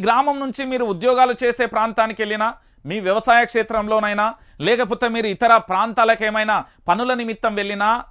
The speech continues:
ఏ విధంగా పూర్తి స్థాయిలో కూడా జలాశయాలు నిండుకుండలా మారి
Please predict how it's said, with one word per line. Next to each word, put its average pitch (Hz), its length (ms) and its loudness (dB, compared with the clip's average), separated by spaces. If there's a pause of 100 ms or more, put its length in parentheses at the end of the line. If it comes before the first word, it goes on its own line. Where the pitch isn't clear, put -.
(120)
ఏ 196 160 4
విధంగా 240 520 2
పూర్తి 226 440 -6
స్థాయిలో 202 400 0
కూడా 196 260 2
జలాశయాలు 196 760 0
నిండుకుండలా 196 680 -2
మారి 185 400 -2